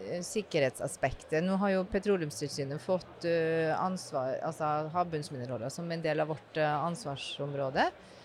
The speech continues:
Ehm, så nå vet jeg ikke, har du gjort deg noen tanker på sikkerhetsutfordringer med, først blir det jo en konsekvensutredning.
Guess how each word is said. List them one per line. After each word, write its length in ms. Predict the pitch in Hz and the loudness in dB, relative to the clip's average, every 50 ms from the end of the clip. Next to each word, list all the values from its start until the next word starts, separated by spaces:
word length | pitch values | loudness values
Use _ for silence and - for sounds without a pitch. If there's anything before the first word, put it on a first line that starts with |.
| - - - - - | -20 -20 -20 -8 0
Ehm, 320 | 202 208 208 208 208 214 214 - | 2 4 4 4 4 2 -2 -4
så 420 | - - 220 214 214 214 220 - - - - - - - - - - | -4 0 2 6 6 8 6 6 4 2 -16 -16 -14 -12 -12 -10 -6
nå 100 | 202 208 | -4 0
vet 240 | 208 208 208 196 190 | 2 2 2 2 2
jeg 120 | - 175 170 | 0 -2 0
ikke, 580 | - 202 190 180 175 175 170 165 165 165 165 | 2 2 4 4 4 4 4 4 4 2 2
har 160 | 165 175 175 | 2 2 2
du 80 | 190 196 | 2 4
gjort 160 | 214 214 185 | 2 2 4
deg 100 | - 160 | 4 2
noen 100 | 151 165 | 2 4
tanker 340 | - 262 262 269 247 220 196 | 2 2 2 4 6 4 4
på 360 | 196 - - 208 185 170 170 | 4 4 4 6 6 6 6
sikkerhetsutfordringer 1300 | 180 - - 302 - - 202 170 165 - - - 180 170 165 - - - 170 156 151 151 151 147 147 151 | 4 2 -2 -4 -2 2 2 2 2 2 -2 -4 -4 -4 -4 -6 2 2 2 2 4 0 0 2 2 0
med, 340 | 160 165 156 151 147 147 151 143 - - - - - | 2 4 4 4 4 2 2 0 -6 -16 -20 -20 -2
først 320 | - 202 190 - - 196 | 2 2 2 2 0 2
blir 140 | 202 208 202 | 6 6 8
det 40 | 185 | 8
jo 60 | 175 | 8
en 120 | 175 170 175 | 4 4 4
konsekvensutredning. 1080 | - 190 175 185 202 180 165 139 131 131 - 139 135 127 123 127 139 147 160 165 151 | 0 -2 0 2 2 2 2 0 -4 -2 0 2 2 2 2 0 0 2 2 2 0